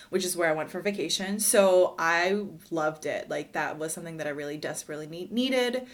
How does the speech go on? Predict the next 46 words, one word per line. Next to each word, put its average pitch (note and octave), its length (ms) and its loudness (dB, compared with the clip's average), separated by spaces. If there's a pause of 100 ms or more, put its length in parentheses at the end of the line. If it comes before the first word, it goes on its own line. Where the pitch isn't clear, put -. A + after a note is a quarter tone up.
(320)
So A#3 260 4
maybe A#3+ 320 2
you're A#3+ 340 2
like A3+ 220 0
me, G#3 160 0
maybe F#3 280 2
you're F3+ 100 2
burnt D#3 320 -6
out. G3+ 420 4
Um, E3 300 -4
if E3+ 160 -4
you F3+ 180 0
are G3 220 -2
in B3+ 100 -2
that B3+ 200 -4
place, A#3+ 500 -2 (340)
I E3 160 -2
would A3 240 -4
really F3+ 300 0
encourage E3 420 -8
you E3+ 120 -8
to D#3+ 300 -10
rest D#3 600 -2
<laughs> C4+ 100 0
and G3 300 2 (360)
be F#3 280 -2
out F#3+ 360 0
of, G3 760 -4
you G3 120 -2
know, F3+ 160 -4
the F3+ 100 2
work E3+ 500 -4 (420)
zone, F3 440 -2
whether E3+ 220 0
that D#3+ 200 0
is D#3 120 -2
taking E3 300 -12
a D3+ 40 -12
trip, F3+ 440 -2
a E3 60 -4
staycation. F3 1000 -4 (320)
You G3+ 120 -8
can D#4+ 120 -4
even D4+ 240 -4
take, G3+ 360 -4
like, D3 280 -6